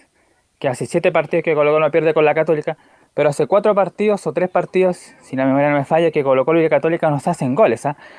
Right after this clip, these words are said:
Fue el último partido cero a cero, que se enfrentaron en la primera rueda cuando fue expulsado el Colo Gil al término del primer tiempo.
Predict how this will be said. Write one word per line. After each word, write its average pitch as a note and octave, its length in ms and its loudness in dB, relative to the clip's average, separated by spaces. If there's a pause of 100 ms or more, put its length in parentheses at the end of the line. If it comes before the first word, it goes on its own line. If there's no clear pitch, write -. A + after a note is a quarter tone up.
(140)
Fue D#3+ 180 0
el E3 60 4
último F3+ 320 2
partido E3+ 460 2
cero F3+ 240 2
a D3+ 60 2
cero, G3 340 2
que B2 140 -16
se - 160 -16
enfrentaron C3+ 400 2
en D3+ 60 4
la D3+ 80 2
primera D3 300 2
rueda D#3 200 2
cuando C3+ 220 -4
fue C#3+ 120 -6
expulsado C#3 340 0
el D3 80 -2
Colo D3 220 2
Gil D#3 180 -2
al C#3+ 140 0
término D3 340 0
del C#3 100 0
primer E3 280 0
tiempo. G3 380 -2